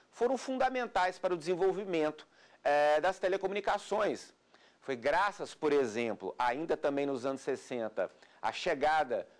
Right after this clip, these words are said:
do homem à Lua, que foi, por exemplo,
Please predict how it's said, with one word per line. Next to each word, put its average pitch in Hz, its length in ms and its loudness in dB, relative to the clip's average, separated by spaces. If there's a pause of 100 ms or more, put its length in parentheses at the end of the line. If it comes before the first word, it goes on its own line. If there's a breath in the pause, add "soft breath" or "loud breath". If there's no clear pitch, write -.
(120 soft breath)
do 147 240 0
homem 170 260 2
à 131 100 2
Lua, 143 520 0 (340 soft breath)
que 302 100 -2
foi, 226 460 0 (180 loud breath)
por 196 140 0
exemplo, 160 720 0